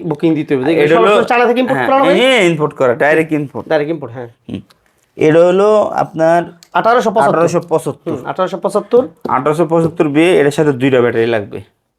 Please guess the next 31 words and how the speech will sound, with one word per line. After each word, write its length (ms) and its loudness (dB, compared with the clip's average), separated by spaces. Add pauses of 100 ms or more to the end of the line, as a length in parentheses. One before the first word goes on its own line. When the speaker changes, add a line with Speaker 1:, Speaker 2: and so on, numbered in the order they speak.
Speaker 1:
দুইটা 240 2
ব্যাটারি 260 2
লাগবে। 180 -4
Speaker 2:
এ-, 140 -6
এরকম 220 -2
সেম 300 2
দুইটা 180 2
ব্যাটারি 260 2
লাগবে। 260 -6
Speaker 1:
আচ্ছা, 280 -6
আচ্ছা। 200 -16 (260)
Speaker 2:
ঠিক 160 2
আছে, 180 4
দুইটা 180 4
ব্যাটারি 320 2
দিলে 260 0 (400)
আপনার 240 -8
রেট 200 2
হবে 160 2 (100)
পঞ্চান্ন 540 -4
হাজার 340 -4
টাকা। 220 -8 (340)
Speaker 1:
পঞ্চান্ন 320 0
হাজার। 220 -4 (200)
Speaker 2:
পঞ্চান্ন 240 0
হাজার 60 0
Speaker 1:
এটা 140 0
ফ্যান 60 0
করা 120 2
Speaker 2:
টাকা। 80 -2
Speaker 1:
চলবে? 320 -8